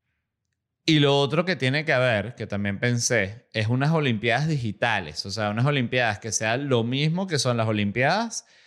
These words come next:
pero de todos los de-, los, los, eh, juegos electrónicos. O sea, Call of Duty, fifa,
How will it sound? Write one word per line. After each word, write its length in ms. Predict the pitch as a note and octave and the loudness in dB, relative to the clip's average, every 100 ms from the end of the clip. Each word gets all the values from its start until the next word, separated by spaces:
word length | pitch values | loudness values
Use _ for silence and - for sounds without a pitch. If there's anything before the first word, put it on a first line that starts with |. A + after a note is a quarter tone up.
| - - - | -20 -14 -2
pero 260 | B2+ A#2+ | 0 2
de 160 | A#2 A2+ | 2 0
todos 320 | - C3 C#3+ | 0 2 2
los 140 | D#3+ | 2
de-, 260 | B2 G2+ - | 2 0 -4
los, 520 | G#2+ A2 G2+ G2 G#2+ G2 | 0 2 4 2 0 -4
los, 600 | G2+ G2+ F#2+ - - - | 0 0 0 -2 -6 -6
eh, 840 | G#2 G#2 G2+ F#2+ F#2 E2+ F2 F2 - _ | -2 0 2 0 -2 -6 -8 -12 -18 _
juegos 280 | A#2 A2+ C3+ | 0 2 2
electrónicos. 720 | C3 - C#3+ D3 G#2+ F#2+ G2 | 2 -2 -2 0 -2 -4 -6
O 40 | |
sea, 560 | G2+ A2 G2+ F#2 F2 E2+ | -2 -2 -2 -4 -8 -6
Call 160 | G#2 | -2
of 160 | G2+ G2 | -2 0
Duty, 640 | B2 B2+ A2 A2+ A2 G#2+ - - - _ | 2 2 0 0 0 -2 -6 -20 -20 _
fifa, 760 | - C3+ B2+ G#2+ A#2 A2 G2+ | -6 0 2 0 0 0 -2